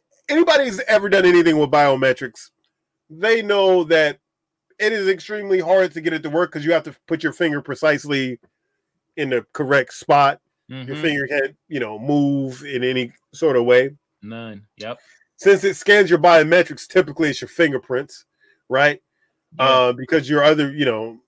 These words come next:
Speaker 1: temperature changes and everything like that. So they can't just go by, you know, regular sensors.
Speaker 2: Mm-hmm.
Speaker 1: So if you got a booger on your finger, you're dead.
Speaker 2: <laughs>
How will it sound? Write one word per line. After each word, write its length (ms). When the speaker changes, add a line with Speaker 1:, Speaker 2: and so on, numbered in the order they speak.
Speaker 1:
temperature 400
changes 380
and 80
everything 300
like 120
that. 220
So 100
they 100
can't 320
just 140
go 220
by, 280
you 80
know, 260
regular 320
sensors. 460
Speaker 2:
Mm-hmm. 240
Speaker 1:
So 220
if 100
you 80
got 160
a 40
booger 420
on 40
your 140
finger, 420
you're 120
dead. 240
Speaker 2:
<laughs> 80